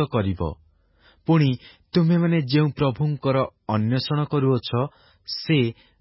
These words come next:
ଅକସ୍ମାତ୍ ଆପଣା ମନ୍ଦିରକୁ ଆସିବେ। ଆଉ ନିୟମର ଯେଉଁ ଦୂତଠାରେ ତୁମେମାନେ ସନ୍ତୁଷ୍ଟ ଅଟ, ଦେଖ, ସେ ଆସୁଅଛନ୍ତି,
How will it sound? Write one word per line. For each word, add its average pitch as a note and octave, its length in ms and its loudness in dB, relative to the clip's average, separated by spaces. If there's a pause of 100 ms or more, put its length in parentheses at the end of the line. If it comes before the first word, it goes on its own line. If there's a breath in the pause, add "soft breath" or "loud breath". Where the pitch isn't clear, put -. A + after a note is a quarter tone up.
(140)
ଅକସ୍ମାତ୍ C3 760 -2 (460 soft breath)
ଆପଣା C3+ 420 -2
ମନ୍ଦିରକୁ B2+ 680 0 (180)
ଆସିବେ। A2 500 -4 (600)
ଆଉ B2 200 2 (480 soft breath)
ନିୟମର E3 640 0 (140)
ଯେଉଁ B2+ 280 0 (420 soft breath)
ଦୂତଠାରେ A2 760 -2 (880)
ତୁମେମାନେ C#3 440 2
ସନ୍ତୁଷ୍ଟ B2 680 -4 (280)
ଅଟ, - 240 -2 (880 soft breath)
ଦେଖ, D3+ 260 0 (460 loud breath)
ସେ - 260 -4 (200)
ଆସୁଅଛନ୍ତି, C#3+ 800 -2